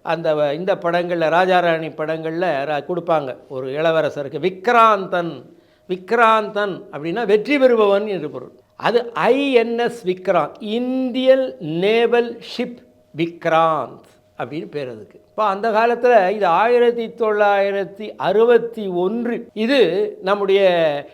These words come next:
கப்பற்படையிலே சேர்ந்தது. இது எப்படின்னா, நாற்பத்தி அஞ்சு அந்த காலகட்டத்துல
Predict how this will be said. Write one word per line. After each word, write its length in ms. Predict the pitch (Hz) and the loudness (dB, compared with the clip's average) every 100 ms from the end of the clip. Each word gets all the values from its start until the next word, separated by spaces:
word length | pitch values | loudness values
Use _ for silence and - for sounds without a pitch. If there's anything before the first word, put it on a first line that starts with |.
| - | 0
கப்பற்படையிலே 840 | 190 185 175 170 202 185 165 185 | 0 4 2 2 0 0 -2 -2
சேர்ந்தது. 640 | 208 175 156 151 127 - - _ _ _ _ _ _ _ - | -2 -2 -4 -6 -10 -14 -20 _ _ _ _ _ _ _ -4
இது 180 | 185 | 0
எப்படின்னா, 640 | 214 277 254 220 156 165 196 - _ _ _ - | 0 -2 0 0 0 -4 -12 -20 _ _ _ -10
நாற்பத்தி 920 | 135 196 233 240 262 254 - 240 240 | -2 2 2 4 4 2 -4 -6 0
அஞ்சு 360 | 233 226 226 240 | 0 0 0 2
அந்த 300 | 185 202 190 | 2 0 -4
காலகட்டத்துல 840 | 185 208 240 214 175 180 185 175 | 0 0 2 -2 -2 -2 0 0